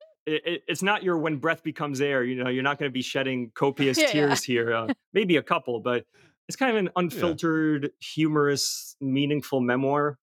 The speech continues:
Speaker 1: of sorts about a
Speaker 3: Yeah.
Speaker 1: life in medicine and anesthesia. So kind of giving a cross section of my life through that lens, and, you know, kind of think maybe David Sedaris if he were an even more vulgar person and a physician, if I may afford myself,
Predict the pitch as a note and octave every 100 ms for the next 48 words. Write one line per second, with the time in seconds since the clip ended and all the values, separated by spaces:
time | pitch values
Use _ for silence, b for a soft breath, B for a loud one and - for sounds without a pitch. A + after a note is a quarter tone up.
0 | - B2+ - D#3 D3+ - - - - A#2+
1 | B2 B2 - _ _ _ - A#2+ C3 -
2 | B2 B2 B2+ - C3+ B2 A#2 B2 B2 -
3 | B2+ B2 B2 A#2+ A2+ A#2 C#3 B2 A#2+ A#2
4 | A2+ - A#2+ A#2+ B2 A#2 A#2+ A2 A2 A2
5 | A2+ A2+ A2 - _ _ _ _ - A#2+
6 | A#2+ A2+ A#2+ A2+ A2+ A2+ G#2 - A2+ G#2+
7 | - _ _ - C#3+ G3 G3 D#3 - F#3
8 | - D#3+ D#3 D3 A#2+ C#3 D3 - C3+ B2
9 | C3+ C#3 C#3 - B2+ B2 A#2+ A#2+ - A#2
10 | A2+ _ C#3+ C3+ B2+ B2+ B2+ B2 B2+ C3+
11 | C3+ B2+ - C3+ C3+ C3+ A2+ B2 B2+ C3
12 | A#2+ C3 C#3+ C#3 B2 _ - B2 C3+ B2
13 | B2 A2 B2+ A#2 A#2 - A#2+ A2+